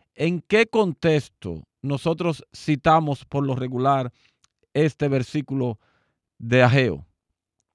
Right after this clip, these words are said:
En el contexto de nuestras carencias.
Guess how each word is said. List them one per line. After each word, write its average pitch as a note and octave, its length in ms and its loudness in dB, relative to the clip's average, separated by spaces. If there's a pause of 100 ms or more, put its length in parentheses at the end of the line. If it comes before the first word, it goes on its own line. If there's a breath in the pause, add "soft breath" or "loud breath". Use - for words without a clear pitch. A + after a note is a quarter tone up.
(800)
En C#3+ 260 -2
el D3 160 0
contexto D#3+ 680 -2
de D3 120 -2
nuestras C#3 580 -4
carencias. A#2+ 1040 -4